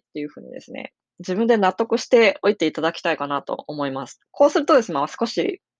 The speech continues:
気が和らぐかななんて思うんですけど。で、なんかこう生理中なんだから気分は落ちてるのは当たり前っていう風に思っててですね、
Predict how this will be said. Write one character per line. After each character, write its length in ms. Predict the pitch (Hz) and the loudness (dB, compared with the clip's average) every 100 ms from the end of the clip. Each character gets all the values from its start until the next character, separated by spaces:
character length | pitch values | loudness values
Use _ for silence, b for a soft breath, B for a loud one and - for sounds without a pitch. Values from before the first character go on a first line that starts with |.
| _ _ _ | _ _ _
気 140 | - | -4
が 200 | 151 139 | 0 0
和 160 | - 151 | 2 4
ら 120 | 175 | 2
ぐ 80 | 156 | 0
か 120 | 135 | -4
な 140 | 135 139 | -4 -4
な 100 | 131 | -6
ん 60 | |
て 80 | - | -8
思 120 | 131 | -8
う 40 | 131 | -10
ん 20 | |
で 80 | - | -12
す 80 | |
け 100 | - | -12
ど。 100 | - - B B B | -12 -12 B B B
で、 80 | 180 | 0
な 120 | 180 | 2
ん 20 | |
か 80 | 170 | 2
こ 120 | 147 | 0
う 40 | - | 2
生 180 | 214 | 4
理 120 | 220 214 | 4 4
中 160 | 226 | 2
な 100 | 220 | 2
ん 60 | 190 | 0
だ 100 | 160 | 0
か 80 | - | -2
ら 120 | - | -2
気 120 | 208 | 0
分 80 | 196 | 2
は 100 | 156 | 2
落 160 | 165 | 0
ち 60 | - | -4
て 80 | 151 | -6
る 80 | 147 | -6
の 80 | |
は 60 | 139 | -6
当 60 | 156 | -2
た 60 | |
り 60 | 190 | 0
前 220 | 214 202 | 2 0
っ 20 | |
て 120 | - | -4
い 20 | 127 | -10
う 60 | |
風 140 | - 151 | -8 -8
に 200 | 151 - | -8 -8
思 160 | 160 | -10
っ 40 | 185 | -6
て 100 | 143 | -6
て 60 | 135 | -6
で 100 | - | -8
す 120 | 143 | -10
ね、 220 | 156 | -12